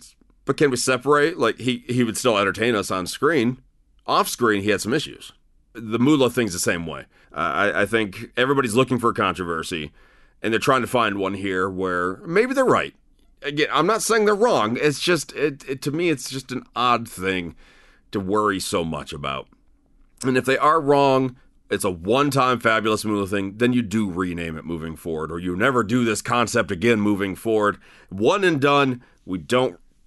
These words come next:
dwell on it moving forward. That's, that's my opinion, but I'm sure you have yours. And, uh, if you, the, again, if there's a counterpoint you wanna bring up, please do so. So anyway, we'll see what happens there. Right now, it's still on.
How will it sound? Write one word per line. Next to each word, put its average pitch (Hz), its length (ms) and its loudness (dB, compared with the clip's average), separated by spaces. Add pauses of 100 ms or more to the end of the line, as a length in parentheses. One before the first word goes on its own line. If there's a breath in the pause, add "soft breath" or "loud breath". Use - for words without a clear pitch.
(380)
dwell 117 420 2
on 107 180 2
it 92 100 -2
moving 90 340 -2
forward. 69 340 -12 (500)
That's, 117 320 0
that's 107 260 -2
my 90 200 -2
opinion, 80 540 -6
but 175 400 2 (460 loud breath)
I'm 120 160 0
sure 139 180 0
you 135 160 0
have 123 220 -4
yours. 107 360 -4 (460)
And, 90 320 -6
uh, 95 300 0
if 90 160 -8
you, 95 240 -2
the, 90 160 0
again, 104 260 2
if 80 60 -10
there's 90 140 -4
a 87 40 -10
counterpoint 127 720 0 (320 soft breath)
you 117 120 0
wanna 123 140 2
bring 123 240 2
up, 131 120 0
please 120 220 -2
do 85 160 -6
so. 76 300 -10 (260 soft breath)
So - 140 2
anyway, 156 300 4
we'll 131 140 2
see 160 140 2
what 147 120 4
happens 123 400 0
there. 107 180 4
Right 113 260 0
now, 117 220 2
it's - 120 -8
still 113 200 0
on. 127 160 0